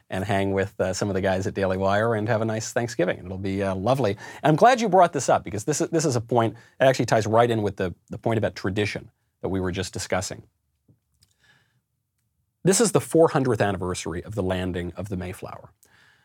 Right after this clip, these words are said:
Uh, sixteen twenty is when the Mayflower lands. The Plymouth, uh, the, the Pilgrims, rather, get off at Plymouth Rock. Through a very complex and very interesting history and providential history,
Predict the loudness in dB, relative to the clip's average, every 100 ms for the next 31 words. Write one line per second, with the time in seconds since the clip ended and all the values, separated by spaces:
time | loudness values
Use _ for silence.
0 | _ _ _ _ -14 -6 0 0 2 0
1 | 2 -2 -4 -12 -4 -2 0 -2 2 2
2 | 2 2 2 0 0 -4 0 2 4 0
3 | -6 -20 -4 -2 2 4 4 4 0 2
4 | 4 4 2 4 4 4 4 4 0 -4
5 | -4 -2 2 4 4 2 -14 _ -20 _
6 | _ _ -4 0 2 2 -2 -4 2 4
7 | 4 2 2 2 4 2 2 -4 -2 2
8 | 4 4 2 -2 0 -2 -2 -2 -4 0
9 | 0 0 -4 -8 -12 _ _ _ _ 0
10 | 0 -2 2 2 4 2 2 2 -2 -4
11 | -10 -10 -12 -14